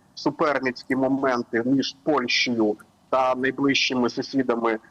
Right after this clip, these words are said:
потужними європейськими країнами і країнами нато, зокрема з Німеччиною і Францією. І от, до речі, Ан-, Анджей Дуда згадав у своїх словах, що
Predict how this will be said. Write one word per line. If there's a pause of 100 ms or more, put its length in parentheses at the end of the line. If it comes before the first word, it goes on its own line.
(120)
потужними (240)
європейськими
країнами
і
країнами
нато,
зокрема (240)
з
Німеччиною
і
Францією. (440)
І
от, (880)
до
речі,
Ан-,
Анджей
Дуда
згадав (420)
у
своїх
словах,
що